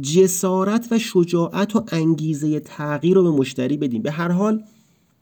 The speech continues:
خرید کردن یک جور تغییره. مشتری پذیرفته از حالتی که محصول ما رو نداره به حالتی بیاد که باید هزینه کنه و محصول ما رو بخره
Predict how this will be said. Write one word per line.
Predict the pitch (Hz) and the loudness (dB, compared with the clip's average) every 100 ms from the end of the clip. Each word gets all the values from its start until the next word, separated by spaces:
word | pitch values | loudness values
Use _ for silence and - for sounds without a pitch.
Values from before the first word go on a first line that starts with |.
| _ _ - | _ _ -20
خرید | - - 147 151 156 147 | -16 -6 -2 0 0 -2
کردن | 160 151 143 170 | -4 -2 0 2
یک | 180 175 - | 2 2 0
جور | 170 | -2
تغییره. | 160 127 117 117 139 127 170 - _ _ - _ _ _ | -4 -4 -4 0 0 0 -4 -16 _ _ -20 _ _ _
مشتری | 127 127 139 165 | -2 0 0 2
پذیرفته | 170 156 139 147 147 - | 2 0 0 -2 -2 -4
از | - 143 | -6 -4
حالتی | 143 143 147 - | -4 -2 -2 -2
که | 175 | -2
محصول | 170 165 175 185 196 | -2 -2 -4 -2 0
ما | 202 | 2
رو | 190 180 | 2 0
نداره | 165 151 147 147 160 175 180 - _ _ _ _ | -2 -2 -2 -2 -2 -2 -4 -10 _ _ _ _
به | 156 | -2
حالتی | 160 160 156 175 175 | 0 0 0 0 -2
بیاد | 175 175 165 | -2 0 0
که | - | -2
باید | 147 151 156 | -4 -4 -4
هزینه | 156 143 127 131 147 | -6 -6 0 2 2
کنه | 160 151 | 0 -2
و | 139 | 0
محصول | 113 104 - 131 135 | 0 -2 -4 0 4
ما | 127 127 | 4 2
رو | |
بخره | 120 113 120 - 85 | 2 0 0 -4 -10